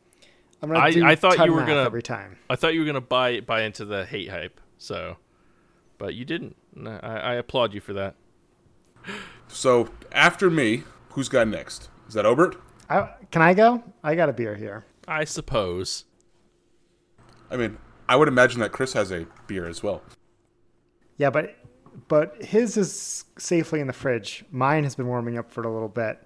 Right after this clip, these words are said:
Speaker 1: And that might be a problem if I let it warm up anymore, because I have a cream ale this week. Um,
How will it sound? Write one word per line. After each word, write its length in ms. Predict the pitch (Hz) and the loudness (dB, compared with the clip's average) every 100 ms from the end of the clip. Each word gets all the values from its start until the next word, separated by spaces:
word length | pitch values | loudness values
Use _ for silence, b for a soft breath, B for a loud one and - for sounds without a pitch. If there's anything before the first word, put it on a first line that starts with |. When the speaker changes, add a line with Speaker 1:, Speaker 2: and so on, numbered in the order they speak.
| B B B - | B B B -6
Speaker 1:
And 120 | 151 | -2
that 280 | 240 240 - _ | -2 -4 -12 _
might 240 | 175 170 | -2 -2
be 100 | 165 | 0
a 60 | 143 | -2
problem 600 | - 127 123 120 117 117 - - _ | 0 0 0 -4 -6 -12 -18 -20 _
if 100 | 117 | -4
I 80 | 131 | -2
let 140 | 120 123 | 0 -2
it 100 | 139 | -4
warm 180 | 120 117 | -4 -6
up 140 | 113 | -6
anymore, 360 | 117 113 113 110 | -8 -8 -8 -8
because 380 | 110 - 117 120 | -10 -8 -8 -6
I 60 | |
have 360 | 104 110 107 107 - | -8 -10 -10 -12 -12
a 140 | 117 | -14
cream 460 | - - 160 151 143 | -14 -4 -2 -2 -6
ale 500 | 123 120 113 110 - _ _ _ - | -6 -2 -2 -4 -10 _ _ _ -4
this 240 | 147 - | -4 2
week. 460 | 135 123 123 - - _ | 2 2 0 -12 -16 _
Um, 520 | 156 127 120 113 113 | -6 -2 0 -2 -4